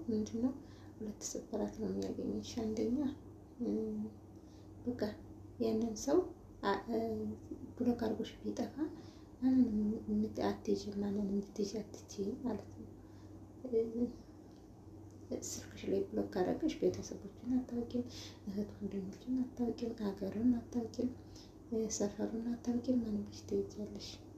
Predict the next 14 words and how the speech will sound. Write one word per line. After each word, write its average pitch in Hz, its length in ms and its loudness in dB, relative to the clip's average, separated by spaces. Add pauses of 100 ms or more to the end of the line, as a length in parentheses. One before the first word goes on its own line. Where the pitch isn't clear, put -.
(1300)
እና 220 200 2 (2500)
ይሄን 208 280 0
ሳታጣሪ - 760 -6 (140)
በፊት - 420 -6 (480)
እንዲሁ 214 280 4
በቃ 208 180 0 (100)
ወድጄዋለሁ፣ 202 840 0
አፍቅሬዋለሁ 196 800 -2
ብለሽ 262 300 0
ያለሽን 247 480 -2
ሁሉ 254 220 2 (100)
ነገርሽን 208 500 0 (560)
አትስጪ፣ - 400 -8 (100)
ልብሽንም 226 600 0